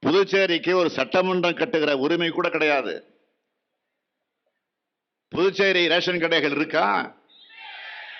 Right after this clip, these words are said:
ஏழைகளை வயிற்றில் அடிச்சிருக்கு. ரங்கசாமி தலைமையிலான என் ஆர் காங்கிரஸ் பாஜக கூட்டணி ஆட்சி பட்டியல்ல இணைத்து மக்களுக்கான சிறப்பு கூறு நிதி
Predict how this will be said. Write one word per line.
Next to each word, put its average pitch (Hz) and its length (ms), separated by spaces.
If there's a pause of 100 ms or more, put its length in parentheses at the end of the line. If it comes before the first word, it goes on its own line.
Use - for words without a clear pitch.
(1400)
ஏழைகளை 185 460
வயிற்றில் 170 300
அடிச்சிருக்கு. 170 540 (3000)
ரங்கசாமி 190 540
தலைமையிலான 175 540
என் 151 160
ஆர் 185 180
காங்கிரஸ் 160 460
பாஜக 170 540
கூட்டணி 165 340
ஆட்சி 147 280
பட்டியல்ல 139 840 (200)
இணைத்து 165 680
மக்களுக்கான 160 680
சிறப்பு 165 460
கூறு 165 280
நிதி 143 400